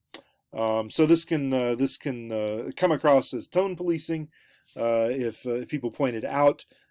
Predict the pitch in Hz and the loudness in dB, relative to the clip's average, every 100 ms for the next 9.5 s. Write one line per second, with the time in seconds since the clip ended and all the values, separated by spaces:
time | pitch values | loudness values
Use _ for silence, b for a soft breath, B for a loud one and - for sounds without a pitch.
0 | _ - 113 113 131 120 127 160 151 - | _ -6 -2 0 0 -2 2 2 2 -2
1 | 139 135 135 131 110 107 110 107 107 107 | 2 2 2 -4 -6 -6 -4 -4 -6 -6
2 | 117 110 107 98 104 107 131 190 160 131 | -6 -4 -4 -4 -6 -6 -6 0 2 2
3 | 135 139 123 - 117 104 104 113 127 113 | -4 -4 -4 -8 -10 -10 -12 -12 -12 -10
4 | 110 110 113 107 107 127 110 110 107 - | -10 -8 -10 -10 -14 -16 -14 -14 -14 -20
5 | b b b - 117 117 110 - 113 147 | b b b -10 -6 -6 -8 -8 -2 -2
6 | 165 175 208 170 160 135 143 127 110 b | -2 2 2 4 0 2 0 0 -4 b
7 | b b 120 120 127 127 107 151 156 135 | b b -2 0 0 -2 2 2 4 2
8 | 120 110 113 - 131 - 120 110 113 113 | 2 -2 -4 0 0 0 -8 -6 -6 -6
9 | 127 107 101 101 | -8 -12 -8 -10